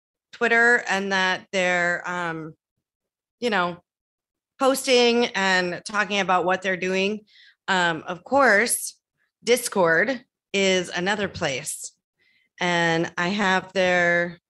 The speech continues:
their Discord here. Uh, so let's see. But this,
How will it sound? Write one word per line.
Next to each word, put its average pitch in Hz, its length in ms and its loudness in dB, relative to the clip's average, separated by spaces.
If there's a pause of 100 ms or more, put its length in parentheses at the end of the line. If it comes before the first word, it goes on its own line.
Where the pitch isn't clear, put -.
(260)
their 170 160 -6
Discord 165 800 -4 (200)
here. 160 680 -6 (840)
Uh, 165 520 -4 (140)
so 190 100 -4
let's 190 240 -2
see. 165 460 -4 (180)
But - 180 2
this, 359 240 2